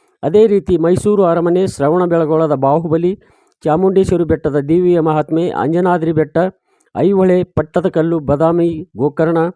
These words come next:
ಮುರುಡೇಶ್ವರ ಹೀಗೆ ಮುಂತಾದ ಐತಿಹಾಸಿಕ ತಾಣಗಳಿಗೆ ಭೇಟಿ ನೀಡಿದ ಆಲ್ಗೂಡ್ ಪ್ರಾಥಮಿಕ ಶಾಲೆಯ ಮಕ್ಕಳ ತಂಡದೊಂದಿಗೆ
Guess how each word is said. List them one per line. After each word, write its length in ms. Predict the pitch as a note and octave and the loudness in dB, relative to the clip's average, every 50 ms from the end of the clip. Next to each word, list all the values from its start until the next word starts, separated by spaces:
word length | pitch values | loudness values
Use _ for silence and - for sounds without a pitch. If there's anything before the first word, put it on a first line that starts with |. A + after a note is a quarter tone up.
| _ _ _ _ _ _ _ - | _ _ _ _ _ _ _ -8
ಮುರುಡೇಶ್ವರ 640 | A#2 C#3+ E3 E3+ F#3 G3 G3 G3 - E3+ F3 E3 | -4 -2 0 2 2 2 2 2 0 0 0 2
ಹೀಗೆ 360 | D#3+ D3+ D#3 F3+ G3+ F3 F3+ E3 | 2 2 2 0 0 0 0 0
ಮುಂತಾದ 420 | E3 D#3 D3+ C#3+ F3+ E3+ F3 E3 D#3+ | 0 -2 -4 -2 0 0 0 2 0
ಐತಿಹಾಸಿಕ 560 | C#3+ D#3+ E3+ D#3+ F3+ E3+ E3 D#3+ D#3 - - | 0 0 -2 0 0 0 0 0 -4 -4 -6
ತಾಣಗಳಿಗೆ 680 | D3+ C#3+ D3+ D3 D#3+ E3+ E3+ D#3+ E3+ D#3 D3 D#3 D3 C#3 C3+ _ _ _ _ _ _ _ - F#2+ | -6 -2 -2 -2 -2 0 0 -2 -2 -2 0 0 -2 -2 -2 _ _ _ _ _ _ _ -4 0
ಭೇಟಿ 320 | - G3+ A3 F3 G3+ G#3 | 2 2 2 2 2 0
ನೀಡಿದ 260 | F#3 F3 D#3+ D3+ C#3+ | 0 0 0 0 0
ಆಲ್ಗೂಡ್ 480 | C#3 A2+ F#2 B2 D3+ E3+ E3 G3 F#3 E3 | 0 0 2 2 0 0 -2 -2 -2 -2
ಪ್ರಾಥಮಿಕ 500 | - - D3+ D3+ C#3+ F3 E3 E3 - E3+ | -2 0 0 0 0 -2 -2 -2 -2 -2
ಶಾಲೆಯ 340 | C#3 D#3 D3+ D3+ D#3+ D#3+ D3+ | -2 0 0 0 0 0 0
ಮಕ್ಕಳ 320 | D#3 E3+ D#3+ - E3+ D#3 | 0 -2 -2 -2 -2 -2
ತಂಡದೊಂದಿಗೆ 680 | D3 D3+ D#3 D#3 D3+ D3 C#3 D3+ E3 F3 E3+ E3 D3 B2+ | 0 0 -2 -2 -2 -2 -2 -2 0 0 0 0 -2 -4